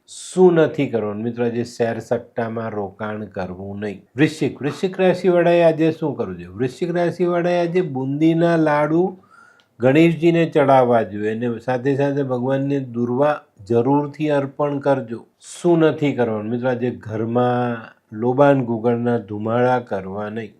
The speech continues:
ધનરાશિ. ધનરાશિવાળાએ આજે શું કરવું? ધનરાશિવાળાએ આજે કોઈ સફાઈ કર્મીને દાન આપવું જોઈએ, એને સહાય કરવી જોઈએ. શું નથી કરવાનું? મિત્રો, આજે તડકામાં ઉઘાડા માથે ફરતા નહીં.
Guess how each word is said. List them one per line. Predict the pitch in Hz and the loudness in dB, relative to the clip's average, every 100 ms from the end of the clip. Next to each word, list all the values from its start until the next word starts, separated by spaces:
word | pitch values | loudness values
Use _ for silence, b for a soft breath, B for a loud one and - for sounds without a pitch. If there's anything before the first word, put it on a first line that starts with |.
| _ _ | _ _
ધનરાશિ. | 127 160 170 123 87 - 110 | 4 6 6 0 -4 -10 -8
ધનરાશિવાળાએ | 120 165 180 180 175 185 175 175 180 | -4 0 2 0 2 2 2 2 2
આજે | 175 165 175 | 2 2 0
શું | 170 170 | 0 -2
કરવું? | 131 120 107 | -2 -4 -6
ધનરાશિવાળાએ | 98 127 160 165 160 165 165 170 165 165 170 | -2 0 2 2 2 0 -2 0 0 0 0
આજે | 165 165 185 b b b b b b | 0 -2 -6 b b b b b b
કોઈ | - 170 | 0 2
સફાઈ | 175 - 131 - 160 165 | 0 0 0 6 6 6
કર્મીને | 160 165 160 160 165 180 180 | 6 4 4 2 2 0 0
દાન | 139 127 135 165 165 | -4 -4 2 4 4
આપવું | 151 120 _ 127 | 2 0 _ -8
જોઈએ, | 98 104 107 | -6 -6 -4
એને | 131 147 | -4 -6
સહાય | - 156 165 175 | -2 2 6 6
કરવી | 175 156 127 117 107 | 4 0 0 -2 -6
જોઈએ. | 92 87 82 82 _ _ | -6 -10 -12 -18 _ _
શું | - - 180 185 | -18 -8 4 6
નથી | 175 156 151 123 | 6 2 0 -2
કરવાનું? | 120 104 104 | -2 -4 -6
મિત્રો, | 120 127 | -6 -4
આજે | 139 127 | -2 -4
તડકામાં | 123 - 123 123 139 139 139 143 | -6 -2 -2 -2 -2 -2 0 0
ઉઘાડા | 123 107 120 123 131 131 | -2 -2 2 2 2 2
માથે | 131 123 135 135 | 0 -2 -4 -8
ફરતા | - 107 98 - 123 | -6 -8 -8 -6 -6
નહીં. | 131 131 | -6 -10